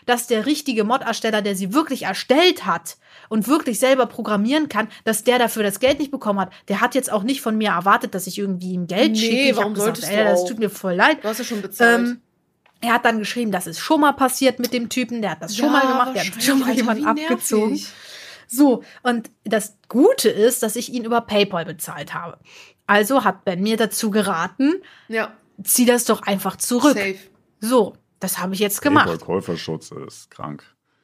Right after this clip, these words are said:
Speaker 1: Ja,
Speaker 2: Ich
Speaker 1: ja,
Speaker 2: hätte
Speaker 1: das
Speaker 2: das
Speaker 1: war
Speaker 2: direkt
Speaker 1: geisteskrank.
Speaker 2: gemeldet. Du kannst da ja auch Screenshots und so weiter reinpacken. Ich hätte da
Speaker 1: Ja, ja.
Speaker 2: alles direkt reingeschickt. Ich weiß jetzt nicht, ob die
Speaker 1: Ja.
Speaker 2: das sich wirklich angucken, aber
Speaker 1: Genau, das habe ich auch gemacht. Und es geht jetzt weiter. Auf einmal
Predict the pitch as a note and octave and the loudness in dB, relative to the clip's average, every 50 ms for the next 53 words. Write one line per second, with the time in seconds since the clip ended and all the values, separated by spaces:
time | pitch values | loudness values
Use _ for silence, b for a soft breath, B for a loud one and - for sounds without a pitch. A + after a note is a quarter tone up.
0 | _ _ _ _ _ - G#3 G#3 G3 C4 C#4 C#4 C4+ - F#3+ - C4 C4+ C#4+ D4+ | _ _ _ _ _ 0 2 4 4 4 2 2 2 0 0 0 0 2 0 0
1 | - - C#4+ C4+ C#4+ D4+ D4 A#3+ B3 - B3+ C#4 C4 - C#4+ C#4 C4 B3 B3 - | 0 -2 -2 0 0 0 0 -2 -6 -6 -4 -4 -4 -2 0 0 0 0 -2 -4
2 | - C#4 D4 E4+ G4+ - F#4 - C4+ B3+ G#3+ A#3 A3+ A3+ A3 A3+ A3+ G#3+ G#3+ A#3+ | -6 -4 -4 -4 -2 -4 -6 -4 -4 -6 -4 0 0 0 0 0 -2 -2 0 2
3 | C4+ C#4+ C#4+ C#4+ B3+ A#3+ - B3+ C4 C4+ B3 C4 C4 C4 B3+ A#3+ A#3 A#3 A#3 A#3 | 0 0 -2 -4 -6 -6 -6 -6 -6 -6 -2 -2 -2 0 2 2 4 4 4 2
4 | A3+ A3+ A3 A3 G3+ G#3 A#3 A#3 F#3 E3+ - _ - B3 C#4+ D4 C#4+ - - C4 | 2 0 0 0 2 4 4 4 2 0 -2 _ 0 0 0 0 -2 -4 -4 -4
5 | B3+ A#3+ - - B3 B3 B3+ B3 A3+ - A3 G3+ - - - B3 A#3+ A3+ A3 A#3+ | -4 -4 -4 -4 -2 -2 -2 -2 -4 -6 -6 -8 -10 -8 -6 -4 -4 -4 -4 -4
6 | A#3 A3 G#3+ G#3+ - G3 F4 - - - - - A3 - - G3+ G3 - G#3+ A3 | -4 -4 -4 -4 0 2 2 2 2 -2 -6 -8 -10 -8 -8 -8 -6 -6 -6 -6
7 | A3 - G#3 - F#3+ E3 E3+ F3+ F#3 F3+ F3+ F3+ F3+ F#3 F#3 _ _ _ _ _ | -8 -10 -14 -12 -10 -8 -8 -6 -6 -6 -6 -6 -8 -10 -12 _ _ _ _ _
8 | A#3+ A#3+ C4 C#4 A3 E3 - B B B B B - G#3 G3 - A3 A#3 A#3+ B3+ | -2 0 2 2 2 2 0 B B B B B -2 -2 0 2 2 2 2 2
9 | B3 B3 B3 - D4+ D4 C#4 G#3+ F#3+ - F3+ E3+ E3 - - G#3+ - D4 D4 - | 0 0 0 0 0 0 0 0 0 -4 -8 -10 -10 -8 -10 -4 -2 -2 0 2
10 | C#4 A#3+ F#3 - - - - B B B B B B B B B _ _ _ - | 2 2 2 0 -4 -12 -14 B B B B B B B B B _ _ _ 2
11 | A#3 A3+ - - - B3 E4 G#4 C5 A4 D4+ A#3+ G#3+ G3+ G3+ G#3+ A3+ C#4 | 2 2 0 2 4 4 6 6 6 4 4 2 4 4 4 6 6 4